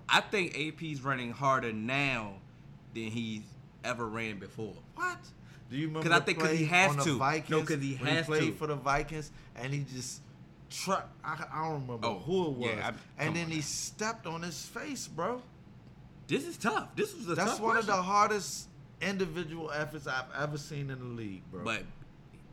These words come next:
Speaker 2: The
Speaker 1: did he do,
Speaker 2: cleanest
Speaker 1: did he
Speaker 2: truck.
Speaker 1: do beast mode? Did he do a beast quake?
Speaker 2: That beast mode was,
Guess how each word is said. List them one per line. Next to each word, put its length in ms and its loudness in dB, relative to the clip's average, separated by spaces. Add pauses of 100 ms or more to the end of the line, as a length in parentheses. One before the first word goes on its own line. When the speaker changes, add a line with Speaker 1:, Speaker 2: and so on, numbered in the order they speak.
(220)
Speaker 2:
The 80 -6
Speaker 1:
did 120 -6
he 60 2
do, 60 0
Speaker 2:
cleanest 460 2
Speaker 1:
did 140 8
he 80 8
Speaker 2:
truck. 60 2
Speaker 1:
do 100 4
beast 320 0
mode? 240 -2
Did 140 -2
he 80 0
do 160 4
a 40 2
beast 260 0
quake? 220 -4
Speaker 2:
That 220 0
beast 280 -2
mode 340 -4
was, 360 -8